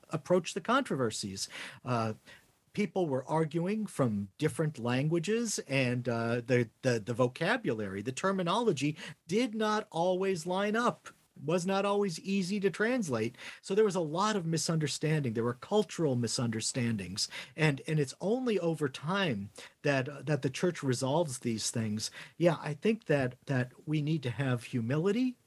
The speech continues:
right? And, and say that, that I could be on the wrong side of this argument, even though I think I'm right. Canonized saints have been on the wrong side of arguments,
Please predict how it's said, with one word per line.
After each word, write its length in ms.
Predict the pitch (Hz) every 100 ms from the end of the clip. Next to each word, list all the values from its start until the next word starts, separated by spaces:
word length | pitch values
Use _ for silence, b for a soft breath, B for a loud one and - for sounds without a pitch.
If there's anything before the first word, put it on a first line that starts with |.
| _ _ _
right? 260 | 123 170 226 _ B B
And, 220 | 120 117
and 180 | 123 117
say 240 | - 135 180
that, 220 | 120 107 -
that 200 | 131 - -
I 140 | 190
could 240 | - 185 147
be 180 | 190 -
on 180 | 151
the 80 | 147
wrong 380 | 139 147 208 208
side 340 | - 226 269
of 120 | 196 113
this 180 | 110
argument, 480 | 131 127 120 147 185 B B -
even 280 | 254 254
though 120 | 240 240
I 60 |
think 200 | 226 240
I'm 160 | 240 226
right. 240 | 262 - - B
Canonized 720 | - 214 233 247 240 240 220 -
saints 460 | 247 262 190 -
have 240 | 175 160 180
been 160 | 220
on 100 | 214
the 100 | 190
wrong 400 | 156 170 220 247
side 400 | - 240 240 220
of 120 | 180
arguments, 640 | 202 240 196 143 151 160